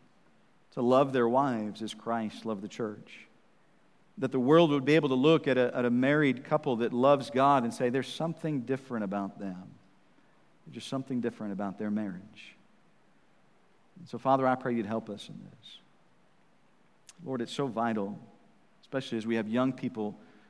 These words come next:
growing up, and we know one day they're gonna get married and have their own families. Lord, we need godly examples for these young people to follow and to pattern their lives after as they see Christ and the church exemplified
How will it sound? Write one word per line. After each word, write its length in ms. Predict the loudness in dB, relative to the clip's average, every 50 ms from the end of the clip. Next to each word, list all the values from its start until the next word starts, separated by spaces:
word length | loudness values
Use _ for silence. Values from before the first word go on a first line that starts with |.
| _ -12
growing 400 | -2 2 4 4 6 6 4 4
up, 300 | 4 2 2 0 0 -2
and 240 | -2 -2 -2 0 0
we 80 | 0 0
know 140 | 0 0 0
one 260 | 0 0 0 2 4
day 280 | 4 4 4 4 2
they're 180 | 0 0 0 0
gonna 160 | 0 0 0
get 160 | 0 -2 -2
married 440 | -2 -2 0 0 2 2 2 0 0
and 160 | 0 -2 -4 -8 -12 -20 -20 -20 -20 -20 -18 -16 -6
have 240 | -2 0 0 0 0
their 140 | 0 0 2
own 140 | 0 0
families. 440 | -2 -2 -4 -2 -2 -2 -4 -4 -4
Lord, 240 | -4 -2 -2 -2 -2
we 220 | -2 -2 0 0
need 640 | 2 2 2 2 2 2 2 0 -2 -4 -8 -14 -10 -6
godly 460 | -4 -2 -2 -2 -2 -2 -4 -4 -4
examples 880 | -4 -6 -8 -6 -4 -4 -4 -4 -6 -10 -14 -14 -14 -16 -18 -18 -18 -20 _ _ _ _ _ _ _ _ _ _ _
for 60 | -10
these 160 | -8 -6 -4
young 160 | -2 -2 -4 -4
people 260 | -4 -6 -8 -6 -8
to 60 | -10
follow 400 | -8 -6 -4 -4 -4 -4 -6 -6
and 80 | -6 -8
to 40 |
pattern 400 | -8 -6 -4 -4 -2 -2 -2 -2
their 160 | -2 -2 -2 -2
lives 340 | -2 -4 -4 -4 -6 -8
after 360 | -8 -10 -10 -10 -14 -16 -18 -18 -20 -20 _ _ _ _ _ _ _ _ _ _ -14 -12
as 120 | -10 -2
they 200 | 0 2 2 2
see 320 | 0 -2 -2 -2 -2 -2 -2
Christ 420 | -4 -4 -2 -2 -2 -4 -6 -6
and 120 | -6 -6 -6
the 40 |
church 380 | -6 -4 -4 -2 -2 -2 -4 -6
exemplified 960 | -8 -6 -4 -2 -2 0 0 -2 -4 -4 -4 -4 -4 -4 -6 -8 -10 -14